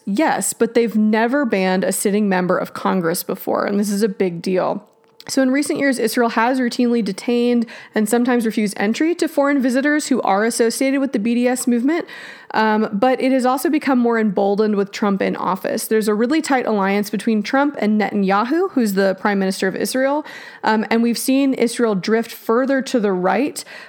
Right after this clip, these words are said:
um, which is really creating an issue because a lot of Jewish Americans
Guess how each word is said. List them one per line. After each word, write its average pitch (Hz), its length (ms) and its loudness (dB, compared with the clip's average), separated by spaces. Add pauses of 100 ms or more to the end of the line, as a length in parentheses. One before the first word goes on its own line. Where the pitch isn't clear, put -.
(100)
um, 220 240 0
which 277 200 0
is 254 140 0
really 294 280 2
creating 262 480 0
an 220 120 -2
issue 254 320 0
because 233 280 0
a 226 100 2
lot 214 460 0
of 208 240 0
Jewish 285 440 -2
Americans 214 1000 0